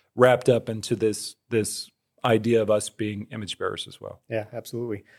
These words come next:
Speaker 2: You keep answering parts of my question before I ask 'em, but you just touched on,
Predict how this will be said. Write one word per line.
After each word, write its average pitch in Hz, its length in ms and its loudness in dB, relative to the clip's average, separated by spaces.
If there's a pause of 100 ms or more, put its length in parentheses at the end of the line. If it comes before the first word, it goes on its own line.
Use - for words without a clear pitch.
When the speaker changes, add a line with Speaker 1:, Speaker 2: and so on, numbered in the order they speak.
(140)
Speaker 2:
You 113 120 2
keep 131 220 4
answering 120 340 4
parts 127 220 2
of 120 80 -2
my 110 80 0
question 120 400 0
before 110 320 -2
I 107 40 0
ask 120 300 4
'em, 104 160 0
but 104 140 -4
you 113 100 2
just 120 260 2
touched 123 300 0
on, 107 300 -4